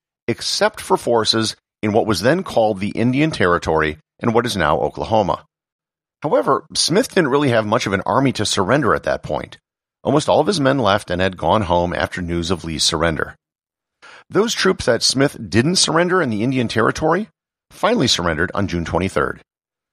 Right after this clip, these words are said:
The Cherokee Brigadier General Stand Waite surrendered to Union forces, becoming the last Confederate general to surrender. So, that's it, right?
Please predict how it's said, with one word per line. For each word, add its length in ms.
The 60
Cherokee 480
Brigadier 480
General 360
Stand 400
Waite 420
surrendered 480
to 100
Union 300
forces, 500
becoming 380
the 100
last 500
Confederate 440
general 440
to 160
surrender. 520
So, 600
that's 280
it, 140
right? 300